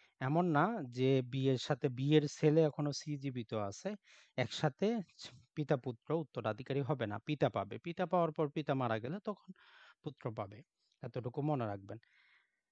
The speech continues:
এখন আমরা হিন্দু ধর্মের ক্ষেত্রে আর যে গুরুত্বপূর্ণ বিষয়টি, সেটা হচ্ছে মায়ের সম্পত্তি মেয়ে পায় কিনা, বা আমরাও সবাই মুসলিম যারা আছি, তারা আমরা এটা নিয়ে অনেক প্রকার টেনশন করি।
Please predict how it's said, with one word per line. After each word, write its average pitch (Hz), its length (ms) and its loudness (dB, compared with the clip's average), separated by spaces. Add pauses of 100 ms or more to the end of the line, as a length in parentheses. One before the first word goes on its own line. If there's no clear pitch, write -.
এখন 208 240 4
আমরা 151 240 8
হিন্দু 170 320 4
ধর্মের 180 320 6
ক্ষেত্রে - 460 4
আর 135 300 6
যে 135 140 -2
গুরুত্বপূর্ণ 147 800 2
বিষয়টি, 151 420 -2
সেটা 151 260 0
হচ্ছে 143 240 -2
মায়ের 131 320 4
সম্পত্তি 156 840 0
মেয়ে 123 440 4
পায় 110 380 2
কিনা, 120 360 0
বা 120 180 4
আমরাও 113 340 2
সবাই 120 520 0
মুসলিম 117 400 -6
যারা 113 300 2
আছি, 110 260 -4
তারা 107 240 0
আমরা 110 260 0
এটা 117 300 -2
নিয়ে 113 280 -4
অনেক 147 280 2 (280)
প্রকার 120 360 -2
টেনশন 113 420 -4
করি। 123 300 -4